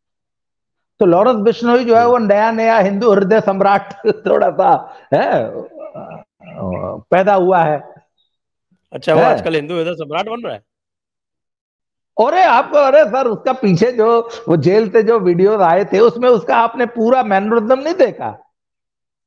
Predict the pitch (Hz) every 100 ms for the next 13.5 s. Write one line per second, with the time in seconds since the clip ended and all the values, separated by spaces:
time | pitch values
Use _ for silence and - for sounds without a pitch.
0 | _ _ _ _ 190 170 - 113 147 185
1 | 214 233 156 190 180 202 202 262 254 220
2 | 220 254 214 - - _ _ _ _ _
3 | _ _ _ - - - 160 - - _
4 | - _ - - _ - _ - - _
5 | - _ _ - 226 196 92 139 277 302
6 | 254 - 233 131 110 139 185 180 180 196
7 | 185 196 180 170 175 165 196 156 - -
8 | 147 190 208 196 208 214 170 180 190 180
9 | 156 190 202 165 185 175 117 _ _ -
10 | 156 160 151 160 165 180 175 - - -
11 | 139 165 190 160 180 180 175 175 180 175
12 | 175 156 170 190 214 170 160 156 160 165
13 | 147 156 151 175